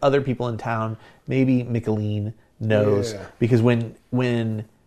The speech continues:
Speaker 1: Thornton walks away from the potential fight, Micheline sits down on the steps inside the bar and just kinda puts his head in his hands. Because I think he kind of knows that, like,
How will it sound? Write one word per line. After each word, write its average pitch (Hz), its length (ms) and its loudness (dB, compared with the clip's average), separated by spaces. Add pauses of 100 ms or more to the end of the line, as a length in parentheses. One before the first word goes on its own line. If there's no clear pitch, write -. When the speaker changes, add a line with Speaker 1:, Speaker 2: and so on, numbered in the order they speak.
(160)
Speaker 1:
Thornton 143 680 2
walks 123 280 6
away 113 240 2
from 110 220 -6
the 104 140 -2
potential 104 440 -4
fight, 101 460 0 (300)
Micheline 120 420 0
sits 135 300 -4
down 107 320 -2
on 107 280 -2
the 98 440 -2
steps - 560 -2 (180)
inside 104 380 -2
the 101 80 -4
bar 95 460 4 (260)
and 110 100 -2
just 104 140 -2
kinda 107 160 -2
puts 107 180 -6
his 92 120 -10
head 101 120 -2
in 95 60 -8
his 95 120 -8
hands. 95 540 -8 (400)
Because 123 160 2
I 113 60 6
think 131 280 0
he 117 100 -2
kind 110 260 -4
of 98 100 -6
knows 98 520 -2
that, - 180 -4
like, 92 320 -2